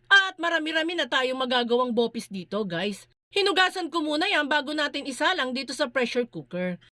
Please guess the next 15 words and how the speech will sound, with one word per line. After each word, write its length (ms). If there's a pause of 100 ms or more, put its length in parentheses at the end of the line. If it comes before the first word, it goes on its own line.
Nagpakulo 640
pala 240
muna 400
ako 160
ng 160
tubig 320
sa 80
pressure 400
cooker 480
bago 240
natin 400
ilagay 400
ang 160
mga 240
balunan. 640